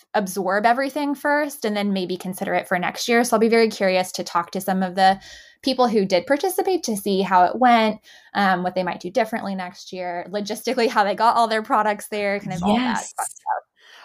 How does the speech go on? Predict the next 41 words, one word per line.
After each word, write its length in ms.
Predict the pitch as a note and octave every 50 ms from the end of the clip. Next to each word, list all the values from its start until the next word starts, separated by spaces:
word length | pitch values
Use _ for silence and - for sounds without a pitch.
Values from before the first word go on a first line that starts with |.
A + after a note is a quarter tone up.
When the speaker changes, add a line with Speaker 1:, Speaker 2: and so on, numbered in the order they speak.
| - -
Speaker 2:
Well, 180 | A#3+ A#3+ - -
I 140 | G3 B3 D4+
thought 180 | - F#4+ F#4
of 160 | E4 C#4 A3+ G#3
that 220 | G#3 G3 - -
too, 240 | - - - B3 B3 G#3+
logistically, 800 | G3 F3+ D3+ - G3+ G3+ - - A3+ G#3+ G#3+ - F3 E3 D#3 -
and 180 | - E3 E3 E3
maybe 340 | F3 G3 G#3+ G#3+ G#3+ G3+ F#3 -
I 140 | - F#3+
wonder 280 | F#3 G3 G#3+ A3+ B3+ B3
if 120 | A3+ -
anyone 240 | G#3+ G3 F#3+ F#3+ F#3
who's 180 | F3+ F3 F3 -
joining 280 | - E3+ E3+ E3+ F3+ E3+
in 80 | E3
this 180 | D#3 D#3 - -
mini 200 | E3 D#3+ D#3+ D#3+
series, 540 | D#3 - - D#3 D3 D3 D3 D3 C#3+ D3 -
if 240 | - D3 - - -
they 380 | C#3+ D3+ D#3+ D#3 D3+ D3+ D3+ D3
would 200 | C#3 D3+ D3 -
be 100 | D3+ D3
someone 240 | - - D#3+ D#3 D3
who 100 | D3 C#3+
could 140 | - - -
answer 260 | C#3+ C#3+ C#3+ - D3
that 180 | C#3 - -
question 280 | - - D#3 - - -
<laughs> 40 | -
for 200 | - - - G3
us. 220 | F3+ - - - -
I'm 120 | G#3+ F3+
Speaker 1:
Yeah, 60 | G3
Speaker 2:
racking 380 | G3 G3 G#3+ A3+ A#3 F#3+ G3 G3+ F3+
my 80 | E3+
Speaker 1:
I 40 | E3
know. 60 | A#3 A#3 C4+ D4 F4 F#4 C#4+ A3+
Speaker 2:
brain, 100 | D#3+ E3+ - - C4 - - - - - - -
but 100 | - C4
it's 200 | C4 C4+ C4 -